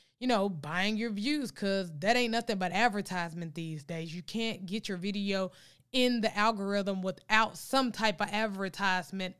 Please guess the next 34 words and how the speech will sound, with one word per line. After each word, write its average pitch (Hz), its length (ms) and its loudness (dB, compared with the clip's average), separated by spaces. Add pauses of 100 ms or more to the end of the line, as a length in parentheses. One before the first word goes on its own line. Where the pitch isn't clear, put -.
of 226 280 0
your 196 300 0 (100)
platform, 233 680 2
your 190 140 -2
channel, 220 640 0 (280)
your 196 120 -2
streaming 269 840 -2
platform, 254 580 0
whatever 226 560 2
it 190 100 -2
is, 175 220 -4
you 190 100 -2
have 202 320 2
to - 80 -6
promote 202 420 -2
it. 170 100 -8
People 233 320 -6
don't 220 260 0
know 226 260 0
who 220 100 -2
you 208 200 -2
are. 196 180 0
It's 202 140 -4
a 202 60 0
billion 220 400 0
people 196 260 -6
in 196 80 -4
the 196 80 -4
world, 202 240 -4
and 185 100 -8
they 165 80 -8
don't 185 200 -4
know 254 140 0
you. 190 200 -4